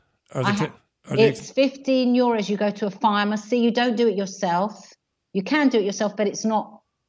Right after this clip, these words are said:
Speaker 2: official
Speaker 1: They don't
Speaker 2: to
Speaker 1: trust
Speaker 2: do it
Speaker 1: you.
Speaker 2: yourself.
Speaker 1: Yeah.
Speaker 2: No, so you either go to a pharmacy and then you,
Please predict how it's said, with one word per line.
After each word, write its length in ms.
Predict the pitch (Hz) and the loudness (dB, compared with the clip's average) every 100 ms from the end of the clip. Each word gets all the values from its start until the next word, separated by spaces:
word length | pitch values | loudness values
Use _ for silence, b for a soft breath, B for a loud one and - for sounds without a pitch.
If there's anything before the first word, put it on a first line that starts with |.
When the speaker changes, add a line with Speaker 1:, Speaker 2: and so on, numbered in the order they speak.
| _ _ - | _ _ -14
Speaker 2:
official 580 | 185 220 208 - 147 143 | -2 0 0 -2 -6 -2
Speaker 1:
They 140 | 156 | 2
don't 200 | 151 156 | 4 2
Speaker 2:
to 60 | - | 4
Speaker 1:
trust 220 | 170 147 | 2 2
Speaker 2:
do 60 | 151 | -2
it 20 | |
Speaker 1:
you. 80 | 127 | -2
Speaker 2:
yourself. 480 | - - 147 139 - | -2 -2 -4 -4 -12
Speaker 1:
Yeah. 320 | 135 131 123 113 _ _ _ 208 | -6 -2 -2 -4 _ _ _ 2
Speaker 2:
No, 240 | 208 185 | 4 2
so 160 | 190 214 | 2 4
you 80 | |
either 160 | 214 196 | 4 2
go 140 | 202 | 0
to 140 | 196 208 | -2 -4
a 20 | |
pharmacy 680 | - 220 214 220 220 240 233 | -2 0 2 0 0 2 2
and 140 | 202 202 | 2 0
then 140 | 202 | 2
you, 260 | 202 202 | 2 0